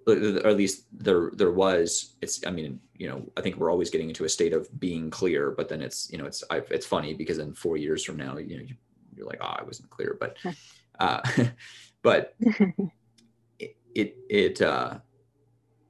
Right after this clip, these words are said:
Speaker 1: well, it's just, it, it's just, it's interesting when, when you get these, like, these, like, rare moments of clarity where you're like, "Oh, like, this makes perfect fucking sense why I feel a certain way," right? Yeah.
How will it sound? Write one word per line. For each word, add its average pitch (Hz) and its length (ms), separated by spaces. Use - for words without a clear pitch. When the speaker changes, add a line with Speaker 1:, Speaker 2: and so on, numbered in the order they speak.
Speaker 1:
well, 117 160
it's 107 180
just, - 160
it, 127 100
it's 123 180
just, 127 160
it's 120 120
interesting 131 540
when, 110 180
when 107 140
you 101 60
get 127 120
these, 123 140
like, 107 220
these, 104 200
like, 101 120
rare 101 280
moments 95 360
of 90 120
clarity 90 420
where 98 120
you're 87 120
like, 80 300
"Oh, 135 240
like, 85 140
this 101 160
makes - 380
perfect - 600
fucking 104 400
sense 87 460
why 87 600
I 95 100
feel 92 260
a 85 40
certain 85 320
way," 78 400
right? - 360
Yeah. - 160